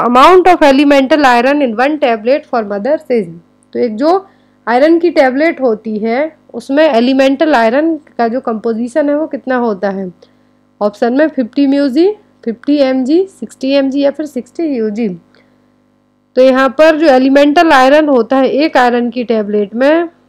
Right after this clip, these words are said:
जो मदर्स को दी जाती है प्रेगनेंसी में, तो उसमें कितना एलिमेंटल आयरन होता है? सिक्सटी एमजी। साठ एमजी आयरन है, जो एक आयरन की टेबलेट होती है उसमें जो एलिमेंट्री आयरन होता है वो कितना होता है? सिक्सटी एमजी।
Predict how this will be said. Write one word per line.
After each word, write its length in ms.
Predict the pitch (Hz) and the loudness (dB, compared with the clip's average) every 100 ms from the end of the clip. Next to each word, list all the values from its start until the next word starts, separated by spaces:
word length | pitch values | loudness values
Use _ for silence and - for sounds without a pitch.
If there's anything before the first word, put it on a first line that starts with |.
| 208 | -6
जो 100 | 208 | -4
मदर्स 400 | 214 233 277 - | 0 0 0 -2
को 120 | 262 | -6
दी 200 | 220 226 | -4 -6
जाती 340 | 214 208 214 | -4 -6 -6
है 100 | 233 | -6
प्रेगनेंसी 580 | 208 202 208 208 208 240 | -6 -6 -6 -6 -4 -4
में, 240 | 233 311 381 _ _ _ _ - | 2 2 0 _ _ _ _ -6
तो 60 | |
उसमें 280 | 226 277 285 | -4 -2 0
कितना 260 | 277 214 294 | -2 0 2
एलिमेंटल 580 | 285 294 277 269 285 | 4 4 2 2 2
आयरन 320 | 269 247 262 262 | 4 4 2 0
होता 200 | 233 294 | 0 0
है? 80 | |
सिक्सटी 440 | 302 247 - - 311 | 0 -4 -6 0 2
एमजी। 400 | 220 214 254 226 | 2 0 -2 -4
साठ 480 | - 254 254 320 277 | -2 0 2 0 -2
एमजी 420 | 269 254 247 294 | -4 -4 -4 -4
आयरन 400 | 226 220 240 285 | -4 -4 -6 -6
है, 140 | 254 | -8
जो 160 | 226 240 | -8 -10
एक 600 | 240 277 294 - - 247 | -8 -8 -8 -12 -14 -12
आयरन 300 | 208 214 254 | -10 -8 -8
की 120 | 247 254 | -12 -12
टेबलेट 440 | 226 214 247 269 220 | -10 -8 -10 -10 -12
होती 300 | - 208 208 | -16 -12 -8
है 240 | 233 311 - _ _ _ - | -6 -6 -10 _ _ _ -18
उसमें 260 | - 247 | -10 -6
जो 80 | 262 | -4
एलिमेंट्री 680 | 247 233 269 285 277 277 311 | -2 0 0 0 0 0 0
आयरन 360 | 233 226 254 | 2 2 0
होता 320 | 240 214 202 214 | -2 -4 -2 -2
है 200 | 233 269 | 0 -2
वो 120 | 277 | -2
कितना 260 | 226 202 | -6 -6
होता 220 | 240 240 294 | -4 0 -2
है? 60 | |
सिक्सटी 440 | 277 233 - 247 240 | -2 -6 -10 -6 -2
एमजी। 460 | 220 214 277 359 | -2 -2 0 0